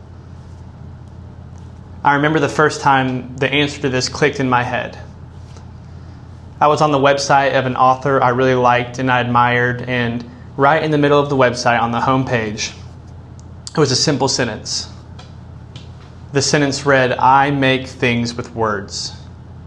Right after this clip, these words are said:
That may not sound like a lot to you, and if it doesn't, that's okay.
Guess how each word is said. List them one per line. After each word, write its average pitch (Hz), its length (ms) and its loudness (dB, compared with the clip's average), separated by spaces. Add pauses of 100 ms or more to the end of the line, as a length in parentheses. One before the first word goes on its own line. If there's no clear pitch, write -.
(2250)
That 151 160 4
may 165 100 2
not 151 160 4
sound 143 220 2
like 131 120 2
a 127 40 2
lot 120 260 2
to 123 120 -6
you, 113 220 -4
and 127 120 0
if 131 100 -2
it 135 120 0
doesn't, 131 340 2
that's 120 220 -4
okay. 117 400 -4